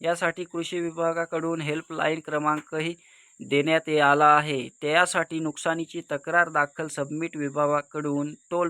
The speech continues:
फ्री क्रमांक चौदा चौवेचाळीस सात करू शकतात.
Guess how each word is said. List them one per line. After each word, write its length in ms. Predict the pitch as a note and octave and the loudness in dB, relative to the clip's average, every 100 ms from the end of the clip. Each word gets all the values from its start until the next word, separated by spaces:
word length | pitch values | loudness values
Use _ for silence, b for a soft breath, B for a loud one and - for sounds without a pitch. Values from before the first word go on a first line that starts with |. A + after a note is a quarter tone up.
| - | -4
फ्री 140 | F3 F3+ | -12 -6
क्रमांक 520 | D#3+ D3+ C#3+ C#3 C#3+ | -2 0 0 -2 -2
चौदा 720 | C#3 C#3 D3 C#3 C#3+ E3 D#3 - b b b b - | -2 -2 -2 -2 0 2 0 -2 b b b b -4
चौवेचाळीस 580 | C#3 D3+ D3 D3+ D3 - | -2 -2 0 -2 -2 0
सात 180 | D3 D3+ - | 0 -2 -6
करू 220 | D3+ D3+ | -6 -4
शकतात. 520 | C#3+ C3 _ D3 B2 | -6 -8 _ -2 -2